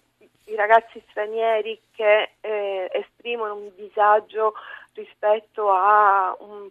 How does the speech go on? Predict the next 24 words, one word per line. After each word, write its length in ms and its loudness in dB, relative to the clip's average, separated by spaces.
percorso 500 -6
faticoso 560 -6
di 80 -10
inserimento. 1000 -12
Qui 160 -6
ci 100 -14
troviamo 480 0
con 140 -8
ragazzi 640 -2
italiani 840 -4
e 200 -16
stranieri 760 -12
che 120 -12
non 200 -6
hanno 480 2
da 220 -10
superare 520 0
il 100 -6
problema 540 -4
dell'integrazione, 1300 -8
ma 280 0
che 400 4
hanno 360 2
da 120 -2